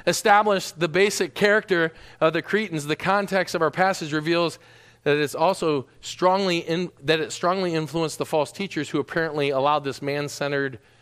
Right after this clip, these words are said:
m-, man-made culture to creep into the churches. And so Paul now uses it to make a point, and he says this, "For this reason, reprove them severely." How does God want us to respond? He wants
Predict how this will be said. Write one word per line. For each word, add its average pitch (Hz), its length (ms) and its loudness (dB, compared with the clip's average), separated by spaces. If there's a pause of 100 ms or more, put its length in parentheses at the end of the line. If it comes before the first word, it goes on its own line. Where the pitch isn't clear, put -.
(200)
m-, 123 120 -12 (420)
man-made 147 720 -2
culture 143 580 -2
to 120 140 -12
creep 160 320 -2
into 135 260 -4
the 120 120 -6
churches. 113 580 -6 (380)
And 127 100 -6
so 147 140 -2
Paul 151 380 2
now 151 260 0
uses 135 400 -4
it 131 220 -2
to 127 100 -8
make 127 180 -2
a - 40 -8
point, 180 320 -2
and 110 80 -8
he 120 80 -4
says 123 320 -2
this, 139 360 -2 (400)
"For 175 340 2
this 156 300 -2
reason, 143 540 0 (240)
reprove 185 960 0
them 131 540 0 (340)
severely." 143 560 0
How 95 180 2
does 160 140 -2
God 160 260 2
want 165 320 -2
us 175 300 0
to 175 100 -2
respond? 165 600 0 (260)
He 143 100 -4
wants 147 300 0